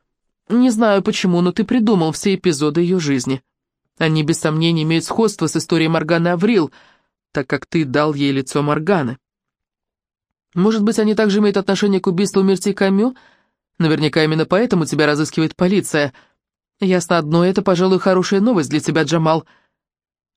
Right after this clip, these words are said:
Прежде чем добить меня, она глубоко вздохнула.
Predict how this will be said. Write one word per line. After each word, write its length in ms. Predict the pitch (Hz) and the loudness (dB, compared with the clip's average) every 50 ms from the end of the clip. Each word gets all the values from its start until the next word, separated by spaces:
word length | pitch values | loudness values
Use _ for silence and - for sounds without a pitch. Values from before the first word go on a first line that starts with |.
| _ _ _ _ _ _ _ _ _ | _ _ _ _ _ _ _ _ _
Прежде 300 | - - 147 139 135 143 | -10 -8 -8 -6 -6 -6
чем 220 | 135 - 151 139 135 | -6 -6 -6 -4 -2
добить 320 | 143 135 143 147 - - | -2 -2 -2 -4 -6 -6
меня, 220 | 151 143 160 165 151 | -6 -4 -4 -2 -2
она 100 | 143 139 | -4 -2
глубоко 360 | 135 139 135 143 135 - 147 | -4 -4 -4 -4 -4 -4 -6
вздохнула. 560 | 139 135 143 147 - - 139 135 131 131 143 | -4 -4 -6 -8 -8 -8 -8 -8 -8 -8 -12